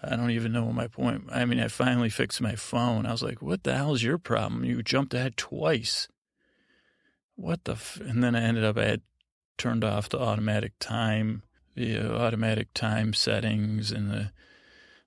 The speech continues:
G P S, uh, 'cause I think that's, like, another battery leak issue. So now my ba-, I don't know.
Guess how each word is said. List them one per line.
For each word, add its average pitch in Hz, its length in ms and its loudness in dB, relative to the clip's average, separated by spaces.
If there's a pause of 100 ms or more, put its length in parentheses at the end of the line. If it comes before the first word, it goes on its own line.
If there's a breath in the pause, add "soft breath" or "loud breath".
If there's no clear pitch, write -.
(200)
G 117 240 -2
P 120 180 0
S, 113 240 2
uh, 123 200 -2
'cause - 120 -2
I 123 120 4
think 131 200 2
that's, 127 240 2
like, 113 240 0
another 110 560 0 (300)
battery 113 540 2
leak 110 420 -4
issue. 113 460 -2
So - 180 0
now 120 140 0
my 113 100 0
ba-, 110 340 -6
I 123 120 0
don't 110 120 0
know. 107 260 -8